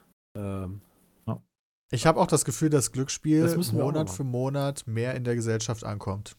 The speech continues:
Speaker 2: Das wird immer normaler.
Speaker 1: Aber wir haben schon vor Jahren gesagt, also da kann ich mich noch dran erinnern, wie wir da gesessen haben und eine eigene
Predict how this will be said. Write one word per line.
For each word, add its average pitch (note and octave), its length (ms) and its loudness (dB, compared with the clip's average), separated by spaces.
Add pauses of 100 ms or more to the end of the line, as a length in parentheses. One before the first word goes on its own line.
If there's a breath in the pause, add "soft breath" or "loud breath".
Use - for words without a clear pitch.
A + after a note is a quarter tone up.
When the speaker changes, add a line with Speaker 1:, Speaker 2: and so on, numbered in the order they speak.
(100)
Speaker 2:
Das A2 200 -4
wird A#2+ 100 -2
immer C#3+ 180 0
normaler. A#2+ 440 0
Speaker 1:
Aber E3 160 10
wir F3+ 80 12
haben B3 140 10
schon B3+ 180 -2
vor F#3 160 6
Jahren B3 460 10
gesagt, F3 500 4
also D#3 180 2
da D#3+ 100 6
kann G3+ 200 2
ich A3+ 120 -2
mich F#3+ 120 0
noch E3+ 140 2
dran D#3 220 0
erinnern, G#3 440 2
wie E3+ 100 -4
wir D#3 80 0
da D3 100 6
gesessen D3+ 460 -2
haben F3 300 0
und D3 260 -2
eine B2 100 0
eigene F3+ 520 2